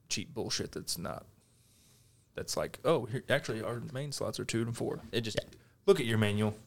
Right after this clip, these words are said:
Speaker 2: Yeah, look at your manual, but ninety-five percent of
Speaker 1: Yeah.
Speaker 2: the time, you're gonna be in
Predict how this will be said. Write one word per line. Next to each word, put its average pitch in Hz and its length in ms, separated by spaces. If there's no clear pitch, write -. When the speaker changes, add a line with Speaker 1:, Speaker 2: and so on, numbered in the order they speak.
Speaker 2:
Yeah, 120 180
look 156 180
at 196 80
your 185 80
manual, 180 260
but 147 380
ninety-five 143 840
percent 123 260
of 113 60
Speaker 1:
Yeah. 113 40
Speaker 2:
the 110 60
time, 113 380
you're 127 140
gonna 120 180
be 120 300
in 117 320